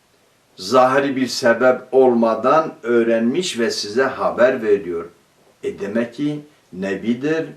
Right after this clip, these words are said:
vahiy yoluyla bunu öğrenmiş. İnat yapmanızın bir anlamı yoktur.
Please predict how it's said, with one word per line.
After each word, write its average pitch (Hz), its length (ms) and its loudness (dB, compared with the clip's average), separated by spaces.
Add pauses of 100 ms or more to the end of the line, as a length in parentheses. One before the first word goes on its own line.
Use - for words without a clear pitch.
(280)
vahiy 117 380 0
yoluyla 127 460 2
bunu 113 180 -2
öğrenmiş. 80 840 -12 (520)
İnat 131 440 4
yapmanızın 113 840 0
bir 110 260 0
anlamı 101 400 -2 (120)
yoktur. 90 440 -10